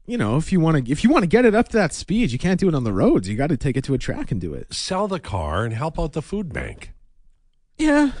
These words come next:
Speaker 1: no, for sure. That would be the morally correct thing to do. I get that.
Speaker 2: But I, and I, like, I'm not, I'm, I'm not trying to, to, Tom Cruise can do whatever the hell he wants. But it's like,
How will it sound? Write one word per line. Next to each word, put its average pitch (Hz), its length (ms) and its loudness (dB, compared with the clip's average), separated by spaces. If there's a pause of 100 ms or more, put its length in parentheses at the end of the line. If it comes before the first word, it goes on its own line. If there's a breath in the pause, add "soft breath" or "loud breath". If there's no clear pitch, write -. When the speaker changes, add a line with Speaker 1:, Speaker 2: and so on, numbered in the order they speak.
(140)
Speaker 1:
no, 233 260 6
for - 160 2
sure. 156 380 4
That 156 200 2
would 190 120 2
be 196 100 0
the 185 80 0
morally 160 440 2
correct 123 320 -2
thing 120 160 -6
to 107 80 -4
do. 107 180 -2
I 117 100 0
get 113 220 -4
that. 90 280 -4 (120)
Speaker 2:
But 165 140 -4
I, 151 100 -10
and 156 220 -4
I, 160 40 -2
like, 156 180 -2
I'm 170 120 -4
not, 185 240 -4
I'm, 135 240 -6
I'm 127 180 -4
not 151 240 -6
trying 123 300 -6
to, 107 80 -4 (160)
to, 92 300 -6
Tom 135 260 -8
Cruise 110 360 -4 (260)
can 85 160 -4
do 104 120 -4
whatever 98 300 -4
the 87 80 -6
hell 78 180 -6
he 78 100 -8
wants. 62 480 -10 (520)
But 123 140 -2
it's 131 280 -4
like, 113 340 -6